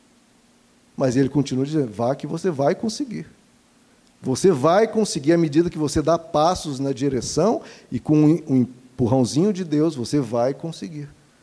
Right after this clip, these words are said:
Então, vá na direção que você, do que você não consegue,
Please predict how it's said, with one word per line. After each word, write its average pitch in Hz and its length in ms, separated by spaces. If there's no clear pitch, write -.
Então, 165 160
vá 185 300
na 214 100
direção 170 460
que 170 100
você, 160 300
do 156 180
que - 140
você 143 260
não 139 180
consegue, 117 760